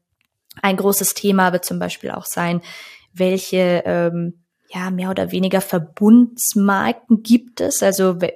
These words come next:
welche Marken gehören zu einem bestimmten Stil oder welchen Marken messen wir einen Stil bei?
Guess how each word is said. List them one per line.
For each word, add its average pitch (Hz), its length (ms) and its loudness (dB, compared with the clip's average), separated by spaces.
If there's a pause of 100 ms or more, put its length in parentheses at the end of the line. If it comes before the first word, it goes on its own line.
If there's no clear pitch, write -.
welche 202 380 0
Marken 196 840 -2
gehören 196 440 -2
zu - 140 -6
einem 190 280 0
bestimmten 190 720 -4
Stil 214 480 -2
oder 185 180 2
welchen 180 260 -2
Marken 180 600 -4
messen 185 300 -2
wir 175 100 0
einen 180 220 0
Stil 208 460 2
bei? 202 400 0